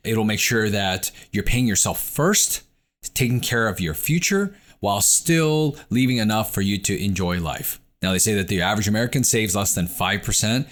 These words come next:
and I think that's setting yourself up for a bad situation. So don't be that person. Now, how about emergency fund? Do you have an emergency fund out there? I think many people do. What an emergency fund is, it's a fund that you put set aside for a rainy day.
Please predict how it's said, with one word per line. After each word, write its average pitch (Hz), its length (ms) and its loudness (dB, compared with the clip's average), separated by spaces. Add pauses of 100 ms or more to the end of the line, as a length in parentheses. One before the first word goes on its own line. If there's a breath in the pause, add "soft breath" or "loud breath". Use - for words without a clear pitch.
(180 loud breath)
and 117 80 -2
I 127 80 0
think 151 160 2
that's 127 220 0
setting 113 200 2
yourself 92 460 -2
up 92 260 -4
for 82 120 -2
a 78 40 -4
bad 80 260 -4
situation. - 600 -6 (380)
So - 140 -2
don't 110 220 2
be 95 80 0
that 73 140 -2
person. - 280 -10 (500)
Now, 95 100 2
how 123 80 2
about 151 140 4
emergency 120 500 2
fund? - 360 -8 (460)
Do 110 60 0
you 110 40 2
have 110 100 2
an 113 60 2
emergency 104 340 2
fund 117 200 0
out 113 120 0
there? 123 160 0
I 95 80 0
think 98 340 -2
many 101 240 0
people 104 280 -2
do. 98 580 0 (460)
What 113 180 2
an 107 80 2
emergency 98 260 0
fund 98 320 0
is, 92 520 0
it's - 180 -4
a 160 40 -2
fund 185 200 2
that 147 100 0
you 143 80 0
put - 200 2
set 143 180 2
aside 123 340 2
for - 80 -2
a 92 60 2
rainy 90 260 2
day. - 280 -6